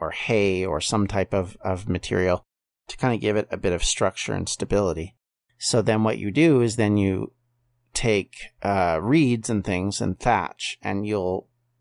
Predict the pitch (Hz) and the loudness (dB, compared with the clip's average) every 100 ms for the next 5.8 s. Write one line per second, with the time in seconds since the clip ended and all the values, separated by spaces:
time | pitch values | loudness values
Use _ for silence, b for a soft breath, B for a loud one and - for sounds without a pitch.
0 | _ _ _ _ _ 143 127 151 131 113 | _ _ _ _ _ -2 4 4 4 2
1 | 98 95 - 101 101 104 101 98 92 82 | 2 2 0 0 0 -2 -4 -2 -2 0
2 | 117 113 90 82 - B B B B - | 2 2 2 -2 -8 B B B B -6
3 | 117 107 107 107 95 90 - 131 135 117 | -2 0 2 2 2 0 0 4 4 4
4 | 104 - - 113 113 101 - 127 101 85 | 2 -2 -2 0 2 0 0 0 0 2
5 | - 110 95 - - - - | 2 4 2 -2 -10 -12 -14